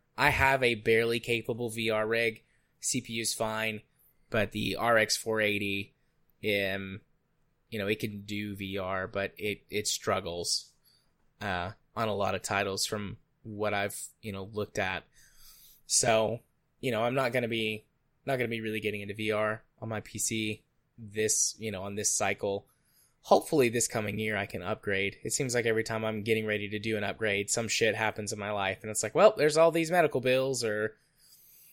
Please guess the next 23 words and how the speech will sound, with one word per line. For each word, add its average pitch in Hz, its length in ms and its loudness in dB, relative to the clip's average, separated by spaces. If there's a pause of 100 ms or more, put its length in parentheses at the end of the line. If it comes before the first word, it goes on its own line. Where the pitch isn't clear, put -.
(160)
gotta 147 500 8
get 160 160 6
a 160 40 2
new 180 160 0
car, 165 640 10
or 117 440 4 (1200)
bought, 131 300 4
bought 147 220 4
a 156 60 2
house, 143 600 4
although 110 280 0
that 113 180 4
one 104 160 -6
we 104 80 -8
did 107 200 -6
that 98 280 -2
on 107 160 -8
purpose. 92 380 -6
That 101 120 -2
one 104 100 -6
wasn't 92 260 -10
an 87 40 -6
accident. 92 460 -8